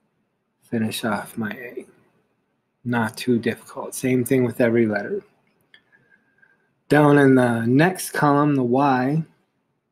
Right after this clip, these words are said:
flows into the next letter with an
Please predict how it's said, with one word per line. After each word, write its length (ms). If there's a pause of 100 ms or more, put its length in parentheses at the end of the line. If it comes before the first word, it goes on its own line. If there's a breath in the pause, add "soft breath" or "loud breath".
(600)
flows 400
into 240
the 100
next 320
letter 240
with 240
an 160